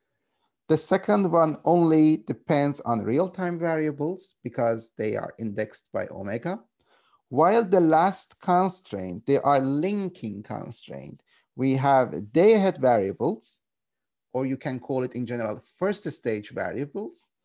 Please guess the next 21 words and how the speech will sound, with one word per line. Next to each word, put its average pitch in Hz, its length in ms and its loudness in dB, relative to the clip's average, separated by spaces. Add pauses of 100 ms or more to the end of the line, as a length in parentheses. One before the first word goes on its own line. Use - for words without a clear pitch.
(500)
And 156 200 2
also 170 380 2
we 147 180 0
have 143 440 -2
second 127 540 -6
stage 98 340 -12
variables, 80 640 -12
all 131 280 -6
indexed 110 520 -10
by - 240 -8
omega. - 420 -18 (1300)
So 175 1300 2
again, 202 380 0
you 196 120 0
need 185 220 -4
to 175 80 -10
think 185 400 -8
of 127 220 4
it 113 360 -4 (1080)
till 135 300 -2
Monday, 139 640 -2